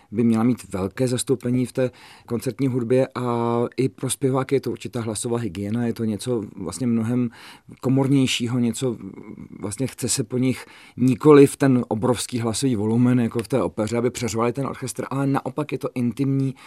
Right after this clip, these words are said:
záležitost vlastně mezi ním, tím klavíristou a posluchačem. Takže to je jedna vlastně věc, kterou bychom tam rádi na každém tom matiné udělali píseň s některým z našich solistů. Druhá věc je právě to, co už jsem maličko zmínil,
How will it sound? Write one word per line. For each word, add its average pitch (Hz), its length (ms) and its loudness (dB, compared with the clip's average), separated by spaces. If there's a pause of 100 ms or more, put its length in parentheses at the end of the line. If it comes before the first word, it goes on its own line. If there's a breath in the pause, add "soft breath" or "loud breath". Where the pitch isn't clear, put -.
(500 loud breath)
záležitost 120 640 -4
vlastně 117 240 -6
mezi 123 240 -2
ním, 123 240 2
tím 120 160 -2
klavíristou 117 580 0
a - 60 -6
posluchačem. 117 680 -6 (520 loud breath)
Takže 131 200 0
to 165 80 2
je 165 60 6
jedna 135 420 0
vlastně 170 300 -2
věc, 139 200 2
kterou 139 240 -2
bychom 135 240 -4
tam 147 140 0
rádi 117 460 0
na 120 140 -4
každém 123 560 -4
tom 123 240 -2
matiné 113 520 -2 (200)
udělali 117 460 -2 (180)
píseň 151 540 -4 (280 loud breath)
s - 40 -12
některým 117 360 -2
z - 20 -4
našich 120 260 -6
solistů. 151 480 -2 (320 loud breath)
Druhá 131 400 0
věc 175 340 0
je 135 260 -2 (140)
právě 135 520 2
to, - 120 -20
co 135 140 -8
už - 120 -6
jsem 131 100 -4
maličko 123 440 -2
zmínil, 127 420 0